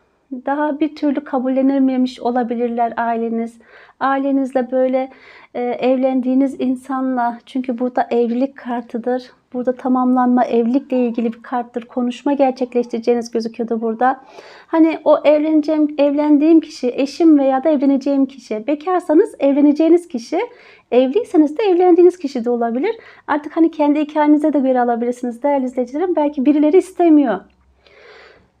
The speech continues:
İki kişi arasında kalıyorsunuz ya, sevdiğiniz ve aileniz, eşiniz ve aileniz arasında kalıyor olabilirsiniz. Veya da hani çok bağımlı hissettiğiniz,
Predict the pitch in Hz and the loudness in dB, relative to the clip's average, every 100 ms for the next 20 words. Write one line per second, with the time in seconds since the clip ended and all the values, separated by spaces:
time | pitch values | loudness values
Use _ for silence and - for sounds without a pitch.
0 | - 285 285 - 320 311 311 320 320 320 | -8 -6 -6 0 2 2 0 -2 0 -2
1 | 330 494 480 302 285 339 320 330 330 320 | -2 -6 -4 -4 -2 0 2 4 4 4
2 | 349 - 285 294 277 254 - 311 311 320 | 0 2 2 2 0 -2 -4 -6 0 0
3 | 302 - 302 285 294 294 269 269 269 269 | 0 0 2 2 2 2 0 -2 -6 -4
4 | 262 262 262 254 254 254 247 247 294 370 | -4 -2 -2 -2 -4 -6 -8 0 2 4
5 | 320 277 294 330 - - - - 285 294 | 2 2 0 -2 -4 -20 -20 -8 -2 0
6 | 294 370 - 247 277 302 381 330 - 269 | 0 -4 2 2 4 4 4 0 -6 -4
7 | 254 262 254 240 233 | -4 -4 -2 -2 -6